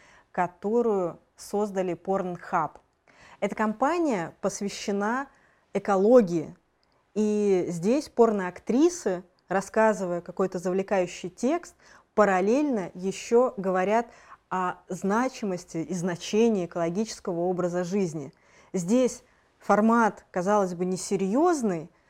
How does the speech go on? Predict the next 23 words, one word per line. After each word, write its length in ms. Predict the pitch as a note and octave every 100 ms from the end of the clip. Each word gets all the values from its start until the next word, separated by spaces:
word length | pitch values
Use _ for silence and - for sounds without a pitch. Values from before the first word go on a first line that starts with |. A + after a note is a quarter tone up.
| _
смешивается 1120 | - G#3+ G#3 B3 B3 A#3 G3+ F3+ - F#3+ E3+ -
с 140 | -
очень 340 | G#3+ G#3+ F3+ - _
серьезным 760 | - - G3+ F#3 G3 G#3+ G#3 F3
культурным 680 | - G3+ - G3 F#3+ F#3 F3+
посылом. 680 | F#3 - A3 F3+ D#3 - _ _ _ _ _ _ - _ - -
Причем 260 | G#3 C#4+ D4
это 140 | C#4
работает, 480 | A#3+ B3+ F#4+ C#4+ -
на 100 | G3
самом 300 | - G#3+ G#3
деле, 380 | G#3+ G3+ F#3 -
в 120 | F#3+
две 260 | F3+ A3 C4+
стороны. 640 | - C4+ G#3+ F3+ D3+ - _ _ _ _ _ _ - _ _ -
Мы 180 | A3 A3+
рассмотрели 500 | A3+ A3+ A3+ A#3 G#3
пример, 560 | A3 A3 A#3+ D4 B3+
где 340 | G3 F3+ G#3+ G3+
площадка 640 | G#3+ G#3+ - A#3+ G#3+ -
изначально 560 | F3 F#3 F#3+ G#3+ F#3 E3+
максимально 540 | E3+ - G#3+ G3+ F#3
несерьезная, 920 | F3+ F#3+ - G#3+ C4+ F4+ C#4+ G3 E3